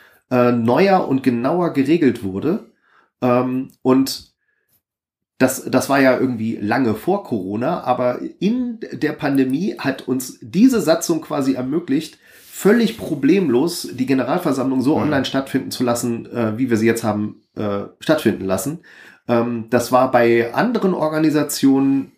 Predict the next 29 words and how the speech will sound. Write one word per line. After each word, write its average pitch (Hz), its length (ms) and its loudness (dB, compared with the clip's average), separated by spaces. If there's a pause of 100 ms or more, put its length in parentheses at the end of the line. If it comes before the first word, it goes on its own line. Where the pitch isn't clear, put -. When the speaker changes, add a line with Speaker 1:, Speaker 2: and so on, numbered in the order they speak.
Speaker 1:
äh, 123 80 -2
auf 117 360 -4
jeden 185 240 -2
Fall 156 220 -6
schwieriger, 139 640 -2 (320)
weil 117 160 4
da 147 520 2
halt 139 280 -2
in 139 180 -2
der 131 120 0
Satzung 135 340 -2
teilweise 120 720 0
mehr 123 180 -2
oder 120 160 -2
weniger 117 460 -2 (120)
drin, 123 520 -4 (400)
Formulierungen 147 580 4
drin 139 180 2
standen, 135 280 2
aus - 140 -2
denen 135 160 4
sich 117 120 -4
ergeben 131 380 0
hat, 104 160 -2
nein, 107 260 0
das 143 160 -2
muss 135 140 -4
man 123 160 -2
schon 117 300 -6